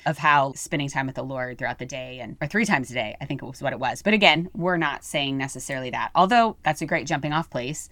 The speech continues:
Again, it's, it's more just that continual turning. But if it, if it helps to be intentional of like, okay, I know it helps for me. Literally, I, I try to, like, set a timer because I think we all feel the need to reset, but we're just like, "Our lives are crazy. How does that even work?" Right?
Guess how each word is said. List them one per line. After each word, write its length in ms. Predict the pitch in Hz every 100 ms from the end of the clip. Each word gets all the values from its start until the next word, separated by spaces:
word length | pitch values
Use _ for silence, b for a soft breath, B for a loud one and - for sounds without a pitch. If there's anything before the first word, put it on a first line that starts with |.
| -
Again, 400 | 170 156 170 139
it's, 200 | 139 -
it's 140 | 151 165
more 240 | 151 139
just 220 | 131 135
that 140 | 123 -
continual 720 | 143 - 147 131 123 123 135 - - -
turning. 500 | - 277 165 131 135 b b b b 165
But 140 | 165
if 160 | 151 156
it, 220 | 123 - - - -
if 100 | 151
it 80 | 147
helps 300 | 147 151 -
to 80 | -
be 100 | 135
intentional 600 | 127 143 127 - 113 113
of 100 | 135
like, 200 | 117 117
okay, 200 | 139 120 -
I 120 | 170
know 120 | 196
it 80 | 156
helps 240 | 156 -
for 100 | -
me. 400 | 143 220 165 120
Literally, 400 | 156 160 143 135
I, 160 | 123 131 -
I 100 | -
try 200 | 127 -
to, 80 | 135
like, 180 | 131 117
set 160 | - 123
a 60 |
timer 340 | 123 147 131 127
because 200 | 156 143
I 80 |
think 180 | 143 165
we 140 | 165 -
all 180 | 147 143
feel 480 | - 143 131 131 - -
the 200 | 156 170
need 680 | 156 170 214 220 139 127 -
to 280 | - 185 160 -
reset, 460 | 135 - 131 -
but 120 | 165
we're 120 | 151 160
just 180 | 151
like, 180 | 156 160
"Our 120 | 269
lives 240 | 285 247 220
are 40 |
crazy. 380 | 196 196 180 139
How 160 | 139 202
does 140 | 208
that 120 | 185
even 240 | 160 147 139
work?" 300 | 127 110 139
Right? 280 | 127 156